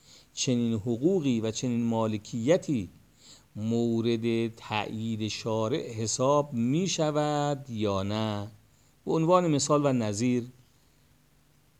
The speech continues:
کسی خمر را می‌خواد مورد معامله قرار بده، آیا، و شک داره که آیا خمر قابل معامله کردن هست یا نه.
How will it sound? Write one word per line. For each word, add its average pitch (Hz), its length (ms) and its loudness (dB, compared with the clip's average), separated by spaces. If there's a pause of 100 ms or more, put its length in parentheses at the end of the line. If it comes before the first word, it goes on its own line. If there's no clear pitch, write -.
کسی 170 280 -2
خمر 160 580 2
را 110 460 -2 (840)
می‌خواد 123 260 -2
مورد 120 240 2
معامله 110 440 0
قرار 101 380 -2
بده، 95 340 -8 (1700)
آیا، 147 560 4 (400)
و 139 40 -4
شک 165 480 0
داره 110 280 2
که 131 120 -2
آیا 143 180 2
خمر 147 580 -2
قابل 110 420 0
معامله 107 460 -2
کردن 113 480 -4
هست 143 760 -2
یا 104 300 0
نه. 101 340 -6